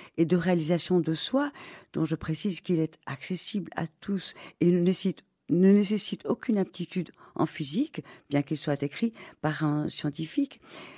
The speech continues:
Pourquoi je l'apprécie particulièrement ? Parce que il n'est pas question dans Transurfing de se changer.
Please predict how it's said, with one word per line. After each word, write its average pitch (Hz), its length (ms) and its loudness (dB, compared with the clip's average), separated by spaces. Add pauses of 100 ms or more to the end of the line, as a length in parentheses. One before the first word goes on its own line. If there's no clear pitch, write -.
(200)
Pourquoi 220 320 0
je 208 100 2
l'apprécie 180 400 0
particulièrement ? 170 680 -2
Parce - 260 -4
que 196 180 0 (320)
il 196 120 6
n'est 190 100 4
pas 214 220 -2
question 208 500 0
dans 165 160 0
Transurfing 160 560 -4 (320)
de 160 100 2
se 190 220 0
changer. 143 540 0